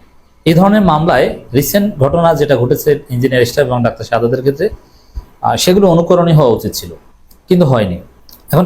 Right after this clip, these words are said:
এইটাই আমাদের বিশ্লেষণে যায়, কেন? বিএনপির পাওয়ার আছে, বিএনপি মেয়র পদ নিয়ে নিয়েছে। বিএনপি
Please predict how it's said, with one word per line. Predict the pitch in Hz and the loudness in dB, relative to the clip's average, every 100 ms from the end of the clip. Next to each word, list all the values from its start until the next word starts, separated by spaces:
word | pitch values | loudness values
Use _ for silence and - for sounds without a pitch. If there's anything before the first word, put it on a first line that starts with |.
| 180 | 2
এইটাই | 165 185 196 | 2 2 2
আমাদের | 151 143 | 2 0
বিশ্লেষণে | 123 120 139 - 120 | 0 0 -2 -2 -2
যায়, | 107 - | -2 -2
কেন? | 147 101 - - _ _ _ _ - 143 | -4 -4 -8 -20 _ _ _ _ -4 2
বিএনপির | 202 208 233 | 2 2 0
পাওয়ার | 190 165 170 | 2 2 2
আছে, | 165 160 214 233 - - _ _ _ - | 2 0 -2 -4 -10 -20 _ _ _ -2
বিএনপি | 147 147 127 135 | 0 2 2 0
মেয়র | 135 135 123 | 2 0 2
পদ | 123 117 | 0 0
নিয়ে | 135 | 0
নিয়েছে। | 107 82 76 - - _ _ _ _ _ _ _ _ _ _ - _ 120 | 0 -2 -8 -12 -16 _ _ _ _ _ _ _ _ _ _ -20 _ 0
বিএনপি | 160 196 180 156 | 0 2 0 0